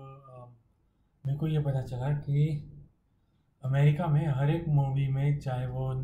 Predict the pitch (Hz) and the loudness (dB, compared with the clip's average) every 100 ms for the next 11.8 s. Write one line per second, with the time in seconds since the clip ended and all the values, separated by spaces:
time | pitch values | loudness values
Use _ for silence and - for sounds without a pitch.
0 | 151 151 - - - - _ 135 127 127 | -6 -8 -8 -12 -20 -20 _ -16 -8 -6
1 | 127 131 127 135 135 135 - 127 127 135 | -4 -4 -4 -4 -4 -4 -6 -4 -2 -2
2 | 131 131 131 143 - 123 - - - 127 | -2 -4 -6 -8 -10 -10 -10 -16 -16 -16
3 | - _ 127 127 123 127 120 123 165 - | -16 _ -18 -12 -8 -6 -6 -6 -6 -10
4 | - - _ _ - 160 - - 147 147 | -18 -20 _ _ -4 -4 -6 -4 -4 0
5 | 151 165 196 - - - - _ 139 143 | 2 2 0 -2 -12 -20 -20 _ -4 0
6 | 170 185 185 185 185 175 156 135 127 127 | 0 2 2 4 2 0 -2 -2 -2 -4
7 | 123 - - _ _ 143 147 123 120 131 | -8 -10 -18 _ _ 0 0 0 -2 -2
8 | 151 - - - _ 131 143 151 151 151 | -2 -6 -18 -20 _ 2 4 4 4 2
9 | 151 151 147 147 147 - - - - 127 | -2 -2 0 -2 -6 -10 -20 -12 -6 -2
10 | 131 143 143 - 135 131 143 143 131 123 | 0 0 -2 -4 -4 -2 -2 0 -2 -4
11 | 117 117 117 113 113 113 - - | -2 -4 -4 -6 -8 -10 -12 -18